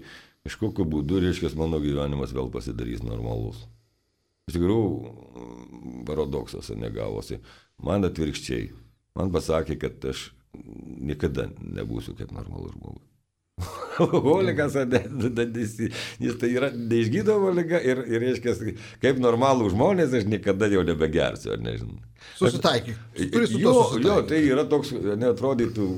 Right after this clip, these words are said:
Speaker 1: kad man turėtų atstatyt mane į tą tokią pirminę būseną, koks aš buvau, reiškias, pradėdamas gerti,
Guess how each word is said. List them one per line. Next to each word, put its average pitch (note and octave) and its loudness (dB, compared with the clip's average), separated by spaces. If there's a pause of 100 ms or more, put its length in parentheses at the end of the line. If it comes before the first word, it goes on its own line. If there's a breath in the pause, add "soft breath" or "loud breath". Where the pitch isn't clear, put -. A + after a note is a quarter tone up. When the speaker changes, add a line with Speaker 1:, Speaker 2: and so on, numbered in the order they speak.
Speaker 1:
kad F2 -4
man G#2 -2
turėtų G#2 2
atstatyt G2 -2
mane G#2 2
į F2+ 0
tą G#2+ 2
tokią F#2+ 0
pirminę F#2+ 2
būseną, E2+ 2
koks G2 0
aš D#2 2
buvau, F#2 4
reiškias, F2 0
pradėdamas E3 0
gerti, E3+ 2